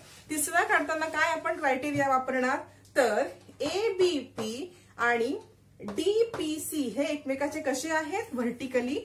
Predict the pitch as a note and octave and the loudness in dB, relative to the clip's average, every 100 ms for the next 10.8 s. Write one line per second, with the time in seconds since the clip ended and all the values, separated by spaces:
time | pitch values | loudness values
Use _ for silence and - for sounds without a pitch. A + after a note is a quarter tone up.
0 | - - G#3 A#3 A3+ A3 C#4+ - G#3 G3 | -8 -8 -6 -2 -2 -2 -6 -6 -6 -2
1 | F3 F3 E3+ G3 G#3+ G3+ A3 G#3 A3 G3+ | 0 0 -4 -4 -4 -4 -4 -2 -2 -2
2 | G3+ A#3 F#4 - - B3 B3 F4 G4+ C4+ | -2 -2 -4 -10 -8 -6 -2 0 0 0
3 | G#3 A3 A3 - D#4 G4+ - G#3+ F#3+ F#3 | 0 0 0 0 0 0 -2 -4 0 0
4 | F#3 G#3+ C#4 F#3+ G#3+ G3+ F#3 G3+ - - | -2 -4 -4 -4 -4 -4 -4 -4 -8 -16
5 | - - - A3 F#3 A3 - - - C#4+ | -20 -20 -8 -6 -4 -4 -6 -10 -2 2
6 | F#4 - B3+ A#3 - - G3 F3+ A3+ F#3 | 2 0 -10 -10 -12 -12 -10 -8 -6 -4
7 | G#3 C#4+ C#4+ - - - - - - - | -6 -8 -14 -20 -20 -20 -20 -20 -20 -20
8 | - - - - - - - - - - | -20 -20 -20 -20 -20 -20 -20 -20 -20 -20
9 | - - F#3 G#3+ - G3+ F#3 B3+ D#4 A#3 | -16 -10 -4 -4 -2 -2 -2 -4 -2 0
10 | G#3 A#3 C#4 - G#3+ G3 G3 C4 | 0 0 0 -2 -6 -4 -4 -6